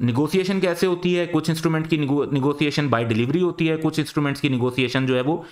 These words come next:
endorsement and delivery से होती है। तो ऑर्डर इंस्ट्रूमेंट हो तो endorsement and delivery, bearer इंस्ट्रूमेंट हो तो simply delivery।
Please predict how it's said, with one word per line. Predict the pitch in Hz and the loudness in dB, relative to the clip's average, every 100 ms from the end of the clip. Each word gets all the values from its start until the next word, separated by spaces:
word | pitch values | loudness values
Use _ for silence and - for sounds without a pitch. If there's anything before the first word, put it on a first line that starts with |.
| - 123 | -6 -2
endorsement | 127 131 135 156 147 | 0 0 0 -2 0
and | 151 185 120 | 0 0 0
delivery | 117 101 107 | 0 0 -2
से | 101 | -2
होती | 95 - | -4 -6
है। | - - _ _ - _ _ - _ - | -12 -12 _ _ -20 _ _ -20 _ -4
तो | 117 | 0
ऑर्डर | 127 151 180 | 0 0 0
इंस्ट्रूमेंट | 180 185 175 175 | 0 0 0 0
हो | 175 | 0
तो | 170 | 0
endorsement | 135 127 131 185 190 | 0 0 0 -2 0
and | 196 | 0
delivery, | 180 185 180 | 0 0 0
bearer | 151 131 156 | 0 0 0
इंस्ट्रूमेंट | 160 160 156 151 | -2 -2 0 0
हो | 151 | 0
तो | 156 | -2
simply | 160 135 135 170 - 110 | -2 -2 0 -2 -2 -2
delivery। | 117 98 92 | 0 0 -4